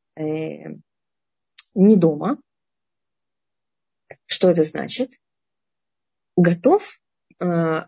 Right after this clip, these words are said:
психологически, это значит, он вышел из спокойной среды, из среды, в которой его принимают и любят. И это же состояние он принесет в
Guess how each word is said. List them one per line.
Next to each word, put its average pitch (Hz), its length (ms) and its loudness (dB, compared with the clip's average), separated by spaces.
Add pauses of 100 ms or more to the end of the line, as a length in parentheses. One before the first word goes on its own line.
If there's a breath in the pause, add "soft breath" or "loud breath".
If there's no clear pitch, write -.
психологически, 170 800 -4
это 160 140 -4
значит, 208 460 -2 (600)
он 196 360 0 (560)
вышел 214 920 2 (200)
из 196 240 -4 (120)
спокойной 185 840 -2
среды, 170 580 -8 (840)
из 220 320 2
среды, 180 380 0
в - 100 -8
которой 185 420 -4
его 180 500 -4 (100)
принимают 165 840 -4
и 185 100 -6
любят. 160 380 -6 (640)
И 170 80 4
это 185 300 -2
же 156 120 -4
состояние 196 720 -2
он 180 120 -2
принесет 170 720 -6 (500)
в 160 920 4